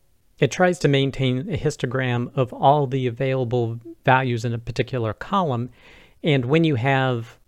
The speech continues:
one that's constantly increasing, like a serial data type or a timestamp that's always increasing,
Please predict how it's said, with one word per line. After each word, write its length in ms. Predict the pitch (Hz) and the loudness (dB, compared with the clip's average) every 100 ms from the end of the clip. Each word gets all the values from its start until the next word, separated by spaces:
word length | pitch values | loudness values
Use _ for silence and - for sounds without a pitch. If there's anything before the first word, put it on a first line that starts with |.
| _ | _
one 180 | - 143 | 0 2
that's 180 | 131 - | 2 -4
constantly 600 | - 131 120 139 123 131 | -2 -2 -2 -4 -4 -4
increasing, 720 | - 220 - 131 117 139 170 139 | 0 0 2 -2 0 -2 -2 -4
like 320 | 120 120 - | -4 -4 0
a 60 | 117 | -2
serial 500 | - 156 143 139 127 | 2 4 4 4 2
data 280 | 123 127 131 | 0 -2 -2
type 380 | 131 127 127 - | 0 0 -2 -6
or 280 | 175 120 | 0 2
a 120 | 117 113 | 2 -2
timestamp 760 | - 131 127 - 120 120 117 | -2 -2 -2 -2 -2 -2 -4
that's 180 | - 110 | -8 -2
always 300 | 123 123 113 | 0 0 -2
increasing, 720 | 117 - 123 117 127 120 120 | -6 -2 -4 -2 -4 -4 -6